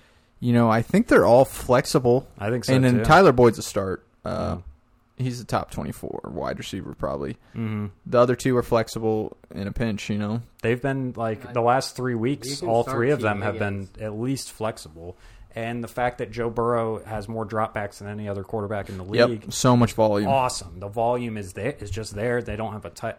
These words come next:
Speaker 2: Drew Sample's a little involved.
Speaker 1: Yeah,
Speaker 2: Uh,
Speaker 1: my dog Drew Sample.
Speaker 2: Yeah, man, week to week, especially when the matchup is, is right, um, you can start all these guys for the Bengals.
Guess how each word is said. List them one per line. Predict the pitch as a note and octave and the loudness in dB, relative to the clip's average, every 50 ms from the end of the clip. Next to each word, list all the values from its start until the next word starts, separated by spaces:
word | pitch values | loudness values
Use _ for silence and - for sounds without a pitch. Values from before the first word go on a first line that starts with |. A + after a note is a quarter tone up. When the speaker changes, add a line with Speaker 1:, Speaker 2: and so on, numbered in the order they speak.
| _ _ | _ _
Speaker 2:
Drew | - - B2+ A#2+ | -12 -10 -10 -8
Sample's | - - C3+ A#2+ A#2 - A#2+ A#2 A2+ | -8 -6 -6 -6 -4 -4 -4 -4 -4
a | C3 | -4
little | C3+ E3 F3 D3 A2+ G2 | -6 -6 -6 -6 -6 -6
involved. | F#2+ F2 E2 D#2+ D#2+ E2 F2+ C3+ | -8 -10 -10 -14 -14 -10 -4 0
Speaker 1:
Yeah, | C3+ B2+ E3 F#3 D#3 B2 - - - | 2 2 2 2 0 -4 -8 -14 -10
Speaker 2:
Uh, | - G#2+ G#2+ G#2+ A2 A2+ | -6 -4 0 0 2 2
Speaker 1:
my | A2+ A2 | 2 2
dog | B2+ B2 B2+ B2+ | 2 2 0 0
Drew | C3 B2+ C3 | -2 -4 -4
Sample. | - - D3+ D#3+ D#3+ - B2 - | -4 -6 -6 -6 -6 -8 -10 -12
Speaker 2:
Yeah, | - A2 A2+ B2+ C#3+ B2+ | -8 -4 -2 -2 -2 -2
man, | A2+ G#2+ G#2+ G#2+ G#2+ G2+ | -2 -4 -4 -6 -6 -4
week | A2+ C3+ C#3+ - | -6 -6 -6 -4
to | D3 B2+ | -4 -2
week, | A2+ B2 C3 B2+ - | -2 -2 -2 -4 -6
especially | G2 G2+ - - C#3 C3+ - - C#3+ C#3 | -10 -10 -6 -4 -4 -4 -4 -6 -6 -6
when | B2+ A#2 G#2 | -6 -6 -8
the | F#2 | -8
matchup | F2+ F#2 G2 G#2+ - - F#2 F2 - | -8 -8 -8 -8 -8 -10 -14 -14 -14
is, | E2+ E2 - - - - _ _ - | -14 -14 -14 -16 -18 -20 _ _ -20
is | - - | -20 -18
right, | - F#2 F#2 F#2 - - _ _ _ _ _ _ _ _ _ - | -16 -14 -14 -14 -14 -16 _ _ _ _ _ _ _ _ _ -16
um, | G2+ F#2+ F2+ F2 F2 E2+ E2+ E2+ - - - | -14 -12 -10 -10 -12 -12 -14 -14 -16 -18 -16
you | F#2 G2 | -16 -14
can | - F#2+ | -12 -14
start | F2+ - - F#2 F2 F2+ | -12 -12 -10 -10 -8 -8
all | F2+ F#2 | -8 -8
these | F2+ D#2+ E2+ - | -8 -10 -12 -18
guys | - - - F2 F2+ - | -20 -18 -18 -16 -18 -18
for | - - | -18 -20
the | - - | -20 -18
Bengals. | - F2+ F2+ F#2 F#2+ G2+ G2+ - - - | -16 -14 -14 -14 -14 -14 -16 -18 -20 -20